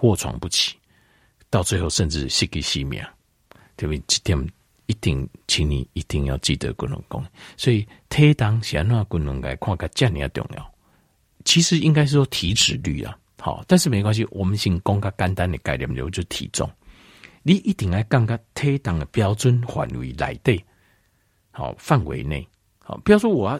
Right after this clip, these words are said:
一定要标准体重，因为不一定，有人今天骨架较，骨-，骨架比较大啊，好，每个人的状况不同啊，啊，有人肌肉比较结实啊，好，肉，肌肉较结实啊，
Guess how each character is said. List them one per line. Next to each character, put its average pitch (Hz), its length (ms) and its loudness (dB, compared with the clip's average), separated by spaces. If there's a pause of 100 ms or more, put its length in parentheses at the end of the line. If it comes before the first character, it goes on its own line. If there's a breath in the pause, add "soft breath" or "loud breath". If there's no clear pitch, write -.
(100)
一 165 80 -4
定 180 180 0
要 165 80 0
标 151 180 4
准 127 160 2
体 85 140 -4
重， 110 160 -4
因 139 60 2
为 131 60 2
不 98 200 0
一 - 40 2
定， 78 320 -4
有 76 80 -2
人 82 200 -2
今 87 140 -4
天 92 100 -2
骨 107 160 -8
架 95 240 0
较， 95 160 -6 (480 loud breath)
骨-， 92 160 -4 (160)
骨 80 180 -4
架 92 200 -2
比 65 60 -10
较 71 120 -4
大 - 180 -2
啊， 71 320 -2 (120)
好， 73 160 -4
每 67 180 -6
个 67 60 -4
人 76 80 -2
的 80 80 -2
状 110 160 0
况 95 160 0
不 - 100 -8
同 73 220 -8
啊， 76 200 -4 (300 loud breath)
啊， - 80 -4
有 78 80 -2
人 69 220 -2
肌 95 220 -2
肉 98 180 0
比 78 80 -4
较 67 80 -2
结 90 240 -2
实 - 320 -2
啊， 55 340 -4
好， 60 200 -6
肉， 71 340 -4 (180)
肌 76 140 -10
肉 73 60 -8 (200)
较 - 120 -8
结 - 160 -8
实 - 260 -8 (100)
啊， - 140 -8